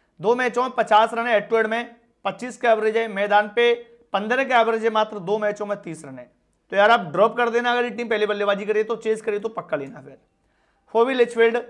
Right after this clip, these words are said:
रिसेंट फॉर्म देखो, बहुत गंदी चल रही है भाई, बहुत ही गंदी है। लास्ट के चार मैचों में तो डबल डिजिट में स्कोर ही नहीं है भाई। हेड टू हेड में पहली बार खेलेगी,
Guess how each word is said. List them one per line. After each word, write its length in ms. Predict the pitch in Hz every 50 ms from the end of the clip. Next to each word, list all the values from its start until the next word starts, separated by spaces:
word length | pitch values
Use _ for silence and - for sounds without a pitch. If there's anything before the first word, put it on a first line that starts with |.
| - _ _ _ _ _ _ _ -
रिसेंट 380 | 185 165 233 247 262 277 247
फॉर्म 200 | 240 240 240 226
देखो, 240 | 208 214 214 226 220
बहुत 500 | 165 147 147 156 156 170 214 254 247 202
गंदी 280 | 190 220 208 208 240 233
चल 160 | 190 220 202
रही 200 | 190 175 185 185
है 60 | 185
भाई, 160 | 156 165 180
बहुत 400 | 165 147 147 165 170 220 226 214
ही 40 | 247
गंदी 300 | 202 185 175 165 160 151
है। 260 | 147 - - - _ _ _ _ _ _ _ _ _ _ _ _
लास्ट 360 | 170 185 202 220 247 240 - 226
के 140 | 277 277
चार 380 | 269 269 - 240 226 233 254 262
मैचों 340 | 240 233 233 220 226 233 226
में 160 | 226 226 233
तो 100 | 247 269
डबल 400 | 240 190 165 202 208 233 247 240
डिजिट 360 | 190 196 208 196 220 208 240
में 200 | 247 269 254 208
स्कोर 320 | - - - 214 226 240 254
ही 60 | 247
नहीं 100 | 233 226
है 100 | 226 220
भाई। 340 | 202 214 247 240 175 143 - - _ _ _ _ _ _ _ _ _ _ _ _ _ _ _ _ _ -
हेड 160 | 170 202 196
टू 80 | 220 240
हेड 80 | 240
में 80 | 262 233
पहली 160 | 240 208 214
बार 100 | 233 240
खेलेगी, 420 | 220 233 226 220 226 240 262 269